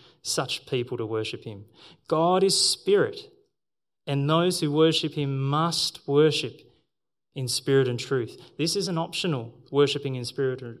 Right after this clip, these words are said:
spirit and truth. You must worship in spirit and truth.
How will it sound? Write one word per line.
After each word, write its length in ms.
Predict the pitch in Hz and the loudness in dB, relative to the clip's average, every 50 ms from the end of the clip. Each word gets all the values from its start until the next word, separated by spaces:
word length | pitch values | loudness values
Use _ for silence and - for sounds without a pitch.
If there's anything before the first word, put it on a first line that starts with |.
| _ - | _ -14
spirit 320 | - - - 135 131 127 123 | -14 -4 -2 0 0 0 -2
and 80 | 123 | -4
truth. 200 | - - 135 117 | -6 -6 -8 -6
You 140 | 135 131 135 | -6 -4 -2
must 580 | 135 131 127 131 143 151 156 143 - - - - | -2 -2 0 0 0 -2 -2 -4 -6 -10 -6 -2
worship 600 | 135 147 160 156 - - 113 - - - _ _ _ _ _ _ _ _ _ _ _ _ _ _ _ _ _ _ _ _ _ _ _ _ _ _ _ _ _ _ _ _ _ _ - | 0 0 0 0 -2 -8 -10 -12 -12 -20 _ _ _ _ _ _ _ _ _ _ _ _ _ _ _ _ _ _ _ _ _ _ _ _ _ _ _ _ _ _ _ _ _ _ -12
in 120 | 123 120 | -10 -8
spirit 360 | 120 - - 127 120 120 113 | -8 -6 -4 -2 -2 -2 -2
and 100 | 113 113 | -4 -8
truth. 380 | 117 - 131 127 123 117 - | -6 -6 -6 -6 -6 -8 -10